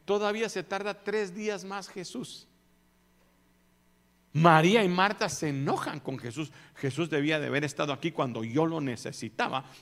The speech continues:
pero hay momentos que Dios nos hace esperar porque Él quiere glorificar su nombre.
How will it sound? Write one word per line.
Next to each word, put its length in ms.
pero 180
hay 40
momentos 480
que 160
Dios 180
nos 220
hace 160
esperar 500
porque 280
Él 100
quiere 300
glorificar 760
su 160
nombre. 460